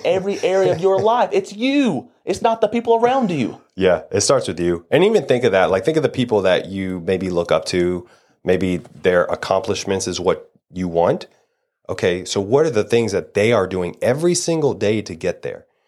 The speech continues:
Speaker 2: right? People come up to me, and listen, I'm, I'm not Mister Olympia, so I don't have the best body in the world. But I'm in shape. I have a good, healthy body fat percentage. I got a little bit of muscle. Be like, "Man, I just wanna look like you." Great. I've been doing this shit for fifteen years. Do you wanna put in fifteen years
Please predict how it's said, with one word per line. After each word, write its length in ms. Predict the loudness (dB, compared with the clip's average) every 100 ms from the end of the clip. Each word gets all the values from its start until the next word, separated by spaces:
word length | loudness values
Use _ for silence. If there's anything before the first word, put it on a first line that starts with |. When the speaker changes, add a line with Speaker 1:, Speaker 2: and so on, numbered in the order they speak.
| _ _ _ _ -8
Speaker 2:
right? 240 | -8 -8 -10 -4
People 220 | 0 2
come 140 | 2
up 100 | 0
to 40 | 0
me, 120 | 0
and 100 | 2
listen, 240 | 0 2
I'm, 240 | 0 0 0
I'm 140 | 0 2
not 200 | 0 0
Mister 260 | -4 -2
Olympia, 380 | -4 -4 -8 -6
so 140 | -2
I 40 | 0
don't 120 | 0
have 140 | -2 -2
the 40 |
best 220 | -4 -2
body 240 | -2 -2 -6
in 60 |
the 80 | -8
world. 260 | -8 -10 -14 _ _ _ _
But 100 | 2
I'm 160 | 4 2
in 100 | 0
shape. 380 | -2 -4 -8 -18 _ _ -8
I 40 |
have 100 | -8
a 40 | -4
good, 220 | -4 -2
healthy 280 | -2 -4 0
body 260 | 0 2
fat 200 | 2 0
percentage. 500 | 0 -2 0 -2 -4 -8
I 80 | -6
got 140 | -4
a 40 |
little 160 | -4 -4
bit 100 | -4
of 60 | 0
muscle. 380 | 2 2 0 -8 -20 -14
Be 80 | -12
like, 160 | -10
"Man, 160 | -6 -4
I 40 | -6
just 120 | -6
wanna 120 | -8
look 140 | -6
like 180 | -6 -6
you." 180 | -8 -10 _ _ _ _ _ _ _
Great. 380 | 0 2 -2 -10 _ -6
I've 60 |
been 100 | -2
doing 220 | 0 2 0
this 100 | 0
shit 180 | -2
for 120 | -2 -4
fifteen 420 | -4 -4 -8 -6
years. 320 | -8 -8 -12 _ _ _ _ _ _ -2
Do 60 |
you 20 | 0
wanna 100 | 2
put 140 | 0
in 80 | -2
fifteen 480 | 0 -2 0 -2 0
years 380 | 0 0 -2